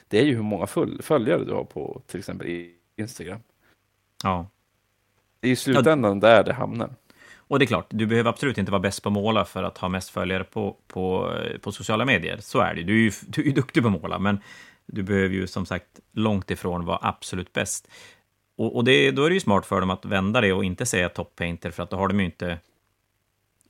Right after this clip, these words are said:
Speaker 2: då har de inte gjort en målartävling av det. Men
Speaker 1: Precis, de värderar inte,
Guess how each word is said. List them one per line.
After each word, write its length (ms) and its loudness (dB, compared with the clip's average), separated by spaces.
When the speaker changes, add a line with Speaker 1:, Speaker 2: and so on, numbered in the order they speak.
Speaker 2:
då 80 -6
har 120 4
de 100 4
inte 140 0
gjort 60 -4
en 80 2
målartävling 520 2
av 120 -10
det. 120 -16
Men 420 4
Speaker 1:
Precis, 120 4
de 160 2
värderar 500 8
inte, 540 6